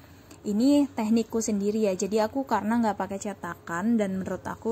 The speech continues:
lebih enak aja pakai tangan seperti ini langsung. Lanjut ini aku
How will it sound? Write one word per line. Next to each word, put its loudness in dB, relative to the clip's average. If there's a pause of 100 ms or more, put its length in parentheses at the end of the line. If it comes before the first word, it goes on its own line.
lebih -4
enak -8
aja 0
pakai -8 (320)
tangan -4
seperti -8
ini -8
langsung. -4 (1040)
Lanjut 6
ini 4
aku 2